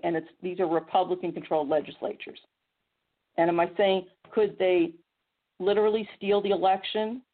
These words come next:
and nullify our rights? Yes, they could. And I think that that's what Pompeo was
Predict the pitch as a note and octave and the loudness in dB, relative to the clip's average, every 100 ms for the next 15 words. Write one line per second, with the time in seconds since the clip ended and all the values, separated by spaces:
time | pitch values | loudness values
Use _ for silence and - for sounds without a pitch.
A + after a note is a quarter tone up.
0 | _ _ - F3+ E3+ E3 F3+ G#3 G#3+ G#3+ | _ _ -6 -2 -2 2 4 4 2 2
1 | G#3 G3+ G3 F#3+ G3 G3+ A3+ - - - | 4 4 2 2 2 2 0 -8 -14 -2
2 | A3 F3 - - F3+ - A#3 - - _ | 0 0 -4 -4 -4 0 0 0 -6 _
3 | _ _ _ _ _ _ - F3+ F3+ F#3+ | _ _ _ _ _ _ -2 2 2 2
4 | F#3 G#3 G3+ G3 F3 E3+ F3+ F3+ F3+ - | 0 0 0 0 0 2 2 2 0 -4
5 | F3+ - F3+ E3 - F#3+ G#3 G#3 F#3 D#3+ | -4 0 -2 -2 -2 2 4 4 2 0
6 | D3+ | -2